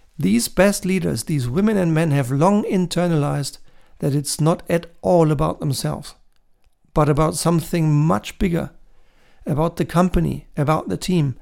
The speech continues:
and about making the world a little better through their company's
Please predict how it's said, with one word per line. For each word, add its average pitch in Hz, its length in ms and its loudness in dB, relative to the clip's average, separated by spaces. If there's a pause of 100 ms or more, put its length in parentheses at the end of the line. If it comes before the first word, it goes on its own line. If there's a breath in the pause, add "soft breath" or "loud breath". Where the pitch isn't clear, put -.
(140 soft breath)
and 156 140 2
about 147 280 2
making 208 340 2
the 156 100 4
world 170 340 4
a - 100 -4
little 165 260 2
better 147 340 -2 (260 soft breath)
through 202 520 2 (100)
their 151 200 0
company's 135 640 -4